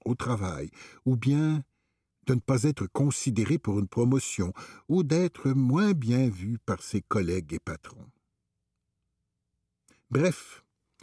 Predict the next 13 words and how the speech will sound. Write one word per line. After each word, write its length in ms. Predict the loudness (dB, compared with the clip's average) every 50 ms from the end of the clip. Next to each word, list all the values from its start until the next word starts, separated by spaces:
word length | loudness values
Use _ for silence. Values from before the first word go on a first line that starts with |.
| _ _ _ _ _
on 180 | 2 2 4 4
est 100 | 4 4
nombreux 600 | 4 4 4 4 4 2 2 2 2 2 2 0 0 0
à 160 | 0 2 2
avoir 380 | 2 2 2 2 2 2 2 2
ingéré 720 | 0 0 2 2 2 0 0 0 -2 -2 -2 -4 -4 -6 -4
et 160 | -2 -2 -2
digéré, 720 | -4 -6 -4 -4 -2 0 0 0 0 0 0 -2 -4 -4 -6 -12 -20 _ _ _ -10
inconsciemment 640 | -8 -8 -8 -8 -10 -8 -4 -2 -2 0 2 2
ou 160 | 2 2 4
non, 260 | 2 2 2 0 -2 -6 _ _ _ _ _ _ _ _ _ _ _ _
le 160 | 0 0 0
Kool-Aid 760 | 0 0 0 2 2 4 4 4 2 2 0 0 -2 -8 -16